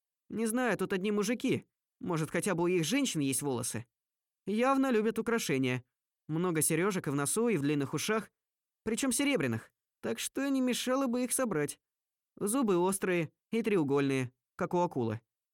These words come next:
Одеты и вооружены они на удивление хорошо. Я, честно говоря, ждал каких-нибудь лохмотьев. Но нет, добротная легкая броня из кожи и тонких стальных пластинок. На руках длинные острые ногти,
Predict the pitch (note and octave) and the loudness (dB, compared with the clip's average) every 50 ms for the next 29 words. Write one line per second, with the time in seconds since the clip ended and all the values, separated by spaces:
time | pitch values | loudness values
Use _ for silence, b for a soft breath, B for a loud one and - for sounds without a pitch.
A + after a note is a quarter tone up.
0 | _ - D#3+ E3+ D#3+ F3+ A#3+ C4 A#3 C#4+ C4+ C4+ A#3 A#3+ A3+ G#3+ G3+ D#3+ G3 G3+ | _ -6 -4 -4 -2 -2 -2 0 0 0 2 2 2 2 2 2 2 2 0 0
1 | G#3+ A#3+ B3+ B3 B3 A#3+ A#3+ A#3 A#3 F#3 A3 G3 G#3 A3 A#3 A3+ A3+ A3 - B3 | 0 2 2 2 2 2 2 2 2 2 0 2 2 2 2 2 0 0 0 -2
2 | A3+ A#3 A3+ - - D#3 A#2+ A2+ - _ _ _ _ _ _ _ _ _ - D#3+ | -2 -2 -2 -2 -2 -2 -2 -4 -4 _ _ _ _ _ _ _ _ _ -4 -2
3 | F#3+ G3+ F#3+ - G#3 F#3 - G3 E3 E3+ F3+ G3 G3+ G#3 F3 C#3+ C3 G3 G3 E3+ | -2 0 0 0 -2 -2 0 0 0 0 2 2 2 2 0 0 0 0 0 0
4 | - E3 - E3+ - F#3 F3 E3 E3 - F#3+ F#3+ G3 F#3+ - G3 F3+ D3+ A#2+ - | -2 -4 -6 -6 -4 -2 0 0 0 0 0 0 0 0 0 -2 -2 -2 -2 -2
5 | G#2+ G#2+ A2 - _ _ _ _ _ _ _ _ - G#3 G#3+ B3 A#3 G3 G3+ G3 | -4 -6 -8 -10 _ _ _ _ _ _ _ _ -6 -4 -2 0 0 0 -2 -4
6 | - _ _ _ _ _ - C#3+ F3+ G3+ G3 A3 C4 C4+ C4+ B3 A3 G3+ G3 G#3+ | -8 _ _ _ _ _ -6 -2 -2 0 2 2 0 0 0 0 0 2 4 4
7 | A3 G#3 - - F#3+ F3 D#3+ E3 F#3 F3+ F#3 F3 D#3+ D#3+ - - - F#3+ G#3 G3+ | 2 2 0 0 0 0 0 0 0 2 2 0 0 0 -2 -2 0 0 0 2
8 | A#3 A#3 G3+ - _ _ _ _ - G3 G3+ - B3+ C4+ B3+ A3 A#3 A3 - - | 0 -2 -2 -4 _ _ _ _ -6 -6 -4 -2 -2 -2 0 0 -2 -2 -2 -2
9 | E3+ D#3+ F3 F#3 - - F#3+ G#3 G3+ G3+ - - B2+ A2 A2 - - - _ _ | 0 0 0 0 0 0 0 0 0 0 -2 -2 -2 -2 -2 -4 -8 -16 _ _
10 | _ _ _ _ _ _ _ _ _ _ _ - D#3+ F3+ G3 G#3 G3+ C4+ C#4 C4 | _ _ _ _ _ _ _ _ _ _ _ -6 -4 -2 -2 -2 0 0 0 2
11 | G#3+ F3+ G#3+ A#3 A3 G3+ F#3 F#3 F3+ F3+ - - - F#3+ E3+ D3+ D#3 F3 G3 - | 2 2 2 2 2 2 2 2 2 0 0 0 0 0 2 2 0 0 -2 -2
12 | - B3+ B3 A3+ | -2 -2 -2 -4